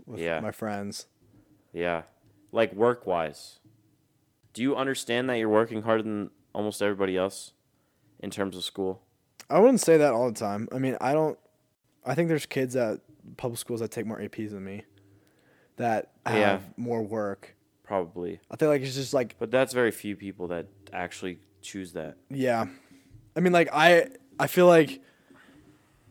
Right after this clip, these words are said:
Speaker 1: I B at Northfield would be pretty hard.
Speaker 2: Yeah.
Speaker 1: Um, that's what I've heard from
Speaker 2: It is
Speaker 1: people.
Speaker 2: hard, but, it, you know, it's not as much homework as you're describing.
Speaker 1: Really?
Speaker 2: Mm-mm.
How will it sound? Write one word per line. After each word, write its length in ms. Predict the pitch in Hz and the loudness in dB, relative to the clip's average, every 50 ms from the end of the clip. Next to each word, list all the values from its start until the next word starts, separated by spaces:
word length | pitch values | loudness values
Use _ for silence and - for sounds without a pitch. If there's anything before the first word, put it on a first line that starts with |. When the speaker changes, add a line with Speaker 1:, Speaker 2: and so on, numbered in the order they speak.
| - - _ _ _ _ _ _ _ | -20 -20 _ _ _ _ _ _ _
Speaker 1:
I 200 | - 139 135 131 | 2 2 2 2
B 400 | 123 127 135 139 143 147 147 151 - | 2 2 2 4 4 2 0 -2 -4
at 240 | 135 135 127 120 - | -2 0 0 0 0
Northfield 400 | 123 123 117 - - 120 110 107 | -2 -4 -4 -4 -4 -4 -4 -4
would 100 | 104 104 | -4 -8
be 80 | 101 | -10
pretty 240 | 95 - 107 101 95 | -10 -8 -8 -8 -8
hard. 320 | 92 92 90 87 87 87 - - _ _ _ _ _ _ _ _ _ - | -6 -4 -4 -4 -6 -8 -10 -16 _ _ _ _ _ _ _ _ _ -14
Speaker 2:
Yeah. 400 | - 95 101 104 104 104 101 98 | -6 0 2 4 4 4 4 2
Speaker 1:
Um, 80 | 95 - | -2 -6
that's 220 | - 113 110 - 123 | -12 -12 -10 -8 -8
what 80 | 110 | -6
I've 160 | 101 101 98 - | -6 -8 -8 -10
heard 260 | 101 95 90 87 - | -10 -10 -10 -12 -14
from 260 | - 92 92 92 92 _ _ _ _ _ _ _ - | -16 -18 -18 -18 -18 _ _ _ _ _ _ _ -10
Speaker 2:
It 140 | - 160 170 | -4 2 2
is 140 | 196 180 - | 2 2 4
Speaker 1:
people. 100 | 110 98 | 2 0
Speaker 2:
hard, 140 | 95 87 | 2 2
but, 280 | 85 98 87 - - _ _ _ _ _ _ _ _ - | 0 -2 -2 -4 -8 _ _ _ _ _ _ _ _ -20
it, 180 | - 98 - _ _ _ _ _ - - | -20 -20 -20 _ _ _ _ _ -12 -10
you 100 | 117 110 | -8 -6
know, 160 | 110 101 101 | -4 -2 -2
it's 180 | 101 - - - | -4 -4 -6 -4
not 260 | 104 110 123 - - | -2 0 0 0 -2
as 160 | 107 98 95 | -6 -6 -4
much 220 | 101 98 90 - - | -4 -4 -4 -4 -6
homework 300 | 98 101 95 90 - 90 | -6 -4 -4 -4 -6 -8
as 120 | 85 85 | -10 -10
you're 80 | 87 78 | -10 -10
describing. 560 | 78 76 - - 87 85 82 76 64 60 - _ _ _ _ _ _ _ _ _ _ _ _ _ _ _ - | -12 -12 -8 -2 -2 0 -2 -2 -6 -12 -18 _ _ _ _ _ _ _ _ _ _ _ _ _ _ _ -12
Speaker 1:
Really? 340 | 127 117 110 117 127 139 139 - _ - - | -8 -6 -4 -4 -4 -6 -6 -10 _ -18 -16
Speaker 2:
Mm-mm. 300 | 87 73 80 80 80 | -16 -14 -14 -16 -16